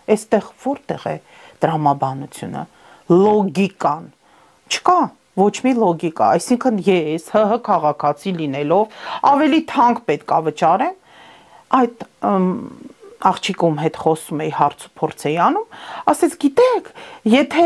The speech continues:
ը, ոչ ռեզիդենտի փաստաթուղթ ցույց տաք, ա, ասենք դուք գնում եք ձեր ընկերոջ հետ,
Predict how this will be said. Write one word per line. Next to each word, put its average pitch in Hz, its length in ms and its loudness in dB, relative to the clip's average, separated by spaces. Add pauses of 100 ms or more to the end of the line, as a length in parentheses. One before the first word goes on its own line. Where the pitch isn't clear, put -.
ը, - 540 0 (160)
ոչ 262 220 2 (120)
ռեզիդենտի 190 840 0 (120)
փաստաթուղթ 170 800 -2
ցույց 196 320 -2
տաք, 156 320 2
ա, 151 40 4 (120)
ասենք 185 320 -4
դուք 160 140 -6 (100)
գնում 180 300 2
եք 160 180 -8
ձեր 160 160 2
ընկերոջ 160 480 0
հետ, 175 160 -2